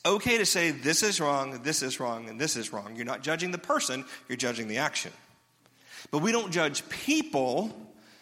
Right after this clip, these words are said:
because their story's not over yet. Grace is still available for them. Don't close the book on reading someone else's story.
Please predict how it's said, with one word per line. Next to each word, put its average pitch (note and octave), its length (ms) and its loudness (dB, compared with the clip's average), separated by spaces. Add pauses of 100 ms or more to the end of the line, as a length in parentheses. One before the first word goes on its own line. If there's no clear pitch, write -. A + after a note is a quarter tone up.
because A3 220 -6
their B3 120 0
story's C4+ 600 0
not F#3+ 240 0
over D#3 220 -2
yet. C#3+ 240 0
Grace A3+ 480 0
is A3 100 2
still F#3+ 280 0
available D3+ 420 0
for C3+ 160 -10
them. G#2+ 340 -8 (400)
Don't E4 200 2
close D4 320 -2
the F#3+ 80 0
book F3+ 340 0
on F#3 180 0
reading F#3 260 2
someone F#3+ 320 2
else's E3+ 320 0
story. G#3+ 680 2